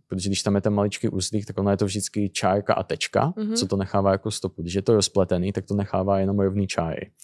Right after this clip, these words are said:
Speaker 2: Mhm.
Speaker 1: Ale t-, jinak ta práskačka odchází mnohem rychleji, ale taky ty vlákna, jak jsou jemný, tak mají tendence se za všechno chytat. Ale úplně,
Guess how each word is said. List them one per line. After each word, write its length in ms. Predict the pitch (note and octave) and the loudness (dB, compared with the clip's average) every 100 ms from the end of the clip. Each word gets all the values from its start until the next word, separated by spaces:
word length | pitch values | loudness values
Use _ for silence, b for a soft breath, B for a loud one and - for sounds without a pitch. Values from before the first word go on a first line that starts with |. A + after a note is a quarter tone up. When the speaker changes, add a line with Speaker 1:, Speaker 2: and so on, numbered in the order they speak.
| B | B
Speaker 2:
Mhm. 260 | G#3 F#3+ G3 B _ - - - _ - | -10 -10 -12 B _ -16 -16 -20 _ -6
Speaker 1:
Ale 320 | A2 F#2 G2+ _ | -6 -6 -10 _
t-, 80 | - | -4
jinak 200 | G#2+ A#2+ | 0 2
ta 100 | - | 2
práskačka 480 | A#2 F#2+ - - - | 2 2 0 -2 0
odchází 320 | F#2+ G#2 G#2 | 0 2 2
mnohem 300 | G2+ G2+ A#2 | 2 2 2
rychleji, 400 | G2 - E2+ F#2+ | 0 -2 -2 -2
ale 200 | - F#2+ | 0 0
taky 220 | G2 G#2+ G2 | 0 -2 -2
ty 100 | G#2 | 0
vlákna, 380 | G2+ A2+ - | 2 2 0
jak 140 | F#2+ - | -4 -4
jsou 140 | A2 | -2
jemný, 400 | G#2 F2+ E2+ C#3+ - B B _ | -2 -4 -6 -8 -10 B B _
tak 120 | G2 | 0
mají 160 | G2+ G#2 | 2 2
tendence 420 | G2+ G2 G2+ G#2 | 2 2 0 -2
se 140 | - | -2
za 100 | G2 | -2
všechno 300 | F#2+ F#2+ - | -4 -4 -6
chytat. 280 | G2+ - - - | -8 -8 -10 -6
Ale 140 | F#2+ - _ | -4 -4 _
úplně, 520 | C3 A#2 B2 A2+ A2+ | -4 2 4 4 2